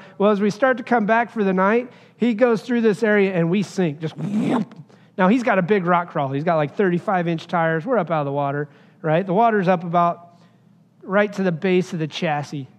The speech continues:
And I'm like, "What are we doing now, dude? We're in this <laughs> big hole of water, and it's cold." Like, anybody wanna climb out of the Jeep, walk through some water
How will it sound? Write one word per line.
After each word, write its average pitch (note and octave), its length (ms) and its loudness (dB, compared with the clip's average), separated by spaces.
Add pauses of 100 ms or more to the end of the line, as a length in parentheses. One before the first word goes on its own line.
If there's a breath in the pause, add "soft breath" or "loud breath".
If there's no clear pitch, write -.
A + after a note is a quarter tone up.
(500 soft breath)
And E3+ 140 4
I'm F#3 160 2
like, D3 240 -2 (1400)
"What F3 160 2
are F3 40 0
we E3+ 100 0
doing F3+ 260 0
now, A3 220 0
dude? D#3+ 240 -2
We're A#3+ 160 2
in A3 80 2
this E3+ 240 0
<laughs> F3 160 -6
big A3+ 140 2
hole B3 340 4
of G3 60 2
water, G#3+ 440 2 (380 loud breath)
and G3 160 4
it's A3+ 160 0
cold." A3+ 560 2 (500 soft breath)
Like, F#3+ 160 4
anybody B3 260 4
wanna A#3+ 180 2
climb A#3 240 2
out A3+ 120 4
of A3 80 0
the G#3+ 40 -2
Jeep, A3+ 380 -2 (180)
walk G3 220 0
through A3+ 160 -2
some G3 160 -2
water G3+ 480 0